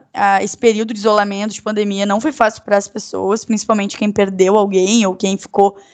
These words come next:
é, é, foi positivado, ficou com sequelas, então é um assunto delicado, mas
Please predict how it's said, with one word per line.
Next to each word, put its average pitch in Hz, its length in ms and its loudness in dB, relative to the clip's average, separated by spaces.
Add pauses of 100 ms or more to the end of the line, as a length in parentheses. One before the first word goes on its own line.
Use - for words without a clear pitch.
(400)
é, 185 600 4
é, 180 40 0
foi 214 160 2
positivado, 208 800 2
ficou 202 220 -6
com 202 440 -10
sequelas, 208 640 0
então 208 280 -2
é 202 80 2
um 226 100 2
assunto 233 260 -2
delicado, 214 640 0 (460)
mas 233 800 2